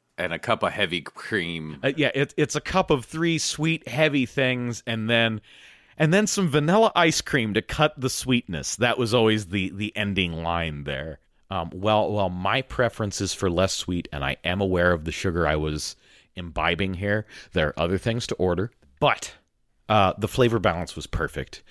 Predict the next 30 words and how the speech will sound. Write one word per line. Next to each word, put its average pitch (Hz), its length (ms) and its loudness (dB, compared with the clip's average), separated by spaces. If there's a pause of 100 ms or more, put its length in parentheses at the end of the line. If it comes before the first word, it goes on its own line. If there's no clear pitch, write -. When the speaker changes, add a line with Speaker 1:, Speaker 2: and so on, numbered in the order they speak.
(220)
Speaker 2:
It 104 80 -2
was 92 160 -2
delicious. 82 720 -2 (240)
It 101 140 2
was 107 160 2
a 107 60 2
really 87 640 0
good 76 340 -4
meal. 69 400 -6 (240)
Um, 85 440 -2 (280)
the 101 220 -4
only 127 320 2
real 107 360 2
misstep 104 640 0
here 95 340 2
is 87 180 -4
T 101 220 -2
J's 95 320 0
ordering 95 460 -4
strategy. 104 680 0 (440)
W-, 92 100 -16 (120)
one 120 360 0
sweet - 340 -4
thing 107 380 -2
and 87 160 -6
the 80 80 -8
rest 92 320 -2
not 87 320 0
sweet - 300 -2
things, 87 520 -2